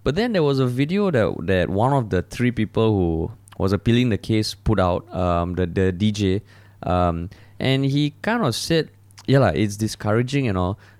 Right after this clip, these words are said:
but one change is that now they, they can't enforce it." Like, there's a ruling that it, it cannot be legally enforced under circumstance. Of course, with the asterisk that the Attorney General can give reasonable notice to the public if he decides lah. So he's kind of saying that,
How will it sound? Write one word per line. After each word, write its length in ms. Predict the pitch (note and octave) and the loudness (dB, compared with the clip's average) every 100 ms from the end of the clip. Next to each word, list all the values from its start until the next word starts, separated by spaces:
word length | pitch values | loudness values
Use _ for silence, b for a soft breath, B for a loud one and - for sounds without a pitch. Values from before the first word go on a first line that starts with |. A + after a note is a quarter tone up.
| - | -4
but 200 | A#2 G2 C#2 | 0 2 0
one 400 | E2+ A#2 D#3+ F3 | 0 0 0 -4
change 500 | - C3 G2+ B2+ - | 2 4 4 -2 -4
is 260 | - F#2+ | -2 -2
that 260 | F#2 F#2 - b b b - | 0 0 0 b b b -6
now 560 | G2 A#2+ D3+ E3+ D#3+ - - - - _ - - - | 0 2 2 2 0 -4 -18 -20 -20 _ -20 -20 -12
they, 840 | B2 G2 A2 G#2+ G2+ G2 F#2 F#2 - | -6 2 4 6 6 4 4 2 0
they 240 | F2 G2+ - - | 0 0 0 -12
can't 420 | - D3+ F#3 E3 - | -4 0 0 -2 -6
enforce 460 | F#2+ F#2 F2+ - | -6 -4 -6 -4
it." 80 | F2+ - - - | -6 -6 -20 -2
Like, 180 | G2 G#2 | 2 4
there's 180 | G#2+ | 4
a 160 | G#2 G2 | 6 4
ruling 640 | F#2+ G2+ B2+ D3 D3+ D#3 D3 b b _ | 4 4 6 6 4 -2 -8 b b _
that 240 | F#2+ F2+ | 0 2
it, 100 | G2+ F#2+ - - - | -2 -6 -12 -16 -6
it 120 | A#2+ | -2
cannot 340 | C3+ D#3 D3+ G2 | 0 0 -2 0
be 140 | G#2 | 0
legally 500 | G2 G#2+ A2 B2 A#2+ | 2 0 2 2 2
enforced 460 | E2 F2 G#2+ A2 - | 0 -4 0 0 0
under 220 | F#2+ G2 | -2 -2
circumstance. 500 | - - F2+ F#2 E2+ | -2 -4 -2 -2 -2
Of 160 | - | -2
course, 160 | B2+ A3 | 2 2
with 160 | D3 A2 | 4 4
the 140 | G2+ | 2
asterisk 360 | G#2+ - D#3 A#2+ | 2 0 -2 0
that 120 | G2 | 0
the 300 | E2+ F2+ E2+ | 2 0 0
Attorney 320 | - A2+ A#2+ | 0 0 2
General 260 | G#2+ A2 A#2 | 2 2 2
can 200 | G#2 F#2+ | 0 0
give 220 | G#2 A#2+ | 2 2
reasonable 380 | G#2 G2 A2+ A#2 | 2 2 2 2
notice 300 | G#2+ G2 A2+ | 0 0 -2
to 80 | - | -2
the 100 | F2+ | -2
public 320 | F#2 F#2 G#2 | 0 0 0
if 100 | E2+ | 0
he 80 | F2 | -4
decides 320 | D#2 - C3 | -2 0 0
lah. 80 | F2+ | 2
So 80 | A2 | 2
he's 120 | B2 | 2
kind 240 | - F#3 | 0 2
of 80 | F3+ | 2
saying 220 | A#2+ D#3 | 4 2
that, 200 | C#3 F2 | 4 0